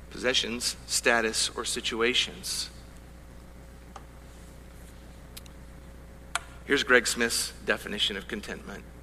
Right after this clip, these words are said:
Great philosopher. Deep theologian. Contentment is this.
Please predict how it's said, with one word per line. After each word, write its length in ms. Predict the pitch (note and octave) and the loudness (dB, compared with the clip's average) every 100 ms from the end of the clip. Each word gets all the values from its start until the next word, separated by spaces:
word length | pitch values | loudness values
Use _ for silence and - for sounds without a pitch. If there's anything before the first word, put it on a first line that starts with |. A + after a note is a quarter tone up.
| - | -6
Great 460 | - B2 A#2 - - | 8 8 8 2 -6
philosopher. 800 | A2+ G2 G#2 - G#2 - F#2+ - - - - - - - - - - | 2 4 4 0 -4 -6 -8 -8 -14 -14 -14 -14 -14 -14 -14 -12 -2
Deep 200 | C#3+ B2+ | 0 2
theologian. 640 | C3 A2+ A2+ A2 A2 G#2+ G#2 - - - - - - - - - - - - - - - - - - - - - - - - - - - - - | 4 4 6 4 0 -4 -8 -12 -14 -14 -14 -14 -14 -14 -14 -14 -14 -14 -14 -14 -14 -14 -14 -14 -14 -14 -14 -14 -14 -14 -14 -14 -14 -14 -14 -6
Contentment 440 | - A#2 D3+ C3 A#2 | -2 4 4 6 2
is 100 | A#2 | 2
this. 360 | G#2+ - - | 0 0 -4